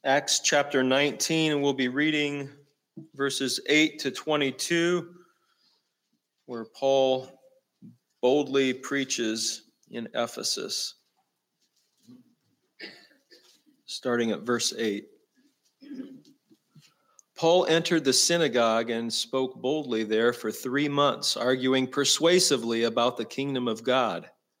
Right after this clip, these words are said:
But some of them became obstinate. They refused to believe and publicly maligned the way. So Paul left them. He took the disciples with him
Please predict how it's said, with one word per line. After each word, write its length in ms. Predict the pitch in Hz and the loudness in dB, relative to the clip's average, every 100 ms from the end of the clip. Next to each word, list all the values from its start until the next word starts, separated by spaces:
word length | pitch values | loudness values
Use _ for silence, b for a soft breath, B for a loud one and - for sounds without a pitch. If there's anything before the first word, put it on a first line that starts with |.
| _ _ _ _ | _ _ _ _
But 140 | 120 110 | -4 0
some 280 | - 160 | 2 2
of 200 | 175 110 | 2 0
them 340 | 104 107 110 113 | 0 0 0 -2
became 460 | 113 110 127 117 - | -4 -4 -4 -2 -4
obstinate. 680 | 113 127 123 - - 98 87 _ _ _ _ - | -2 -2 0 -2 -2 -8 -10 _ _ _ _ -4
They 100 | 123 | 0
refused 600 | 123 120 151 190 196 - | 0 0 2 4 4 2
to 80 | 135 | 0
believe 480 | 117 113 120 127 | 2 2 2 4
and 180 | 127 113 | 2 0
publicly 540 | - 170 151 127 131 131 | 0 0 2 2 2 2
maligned 720 | 120 113 127 160 151 139 113 | 2 2 2 2 2 -2 0
the 100 | 120 | 0
way. 520 | 120 147 139 95 90 _ _ _ _ _ _ _ _ | 4 4 4 2 -2 _ _ _ _ _ _ _ _
So 200 | - 135 | -6 -6
Paul 440 | 127 - 185 190 139 | -6 0 4 4 4
left 360 | 143 165 - | 2 2 -6
them. 360 | 117 104 90 92 _ _ _ _ _ _ _ _ | -6 -6 -6 -12 _ _ _ _ _ _ _ _
He 100 | - | -12
took 280 | 131 170 165 | -6 -2 0
the 80 | 143 | 0
disciples 600 | 127 - 143 151 156 139 | 0 2 2 2 2 -2
with 260 | 120 170 170 | 2 0 2
him 480 | 190 190 202 190 | 2 2 2 -4